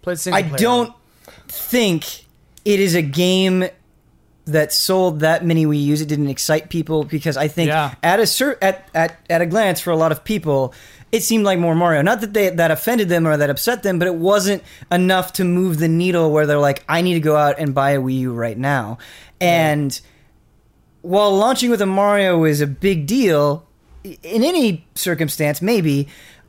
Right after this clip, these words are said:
Speaker 2: if it, if it just looks like more Mario, if it, if it looks like a three D World, even if it's really, really good and even if it reviews really well,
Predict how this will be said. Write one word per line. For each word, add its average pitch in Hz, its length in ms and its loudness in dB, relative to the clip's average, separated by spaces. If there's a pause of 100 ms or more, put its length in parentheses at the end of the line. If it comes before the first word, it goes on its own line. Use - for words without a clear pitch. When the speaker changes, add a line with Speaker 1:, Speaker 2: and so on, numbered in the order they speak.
(380)
Speaker 2:
if 220 200 0
it, 214 220 -2 (100)
if 208 220 0
it 190 80 -2
just 185 280 0
looks 208 220 -2
like 208 160 0
more 175 220 0
Mario, 180 500 -2
if 170 160 -4
it, 160 120 -6 (100)
if 160 180 -6
it 165 80 -8
looks 165 280 -4
like 175 180 -2
a 151 220 2
three 160 200 -6
D 160 140 0
World, 143 400 -2
even 202 280 2
if 196 80 -2
it's 190 140 -2
really, 202 480 2
really 208 240 0
good 165 300 0
and 175 80 0
even 170 180 0
if 170 100 -6
it 151 40 -8
reviews 139 400 -4
really 190 200 -4
well, 208 300 -2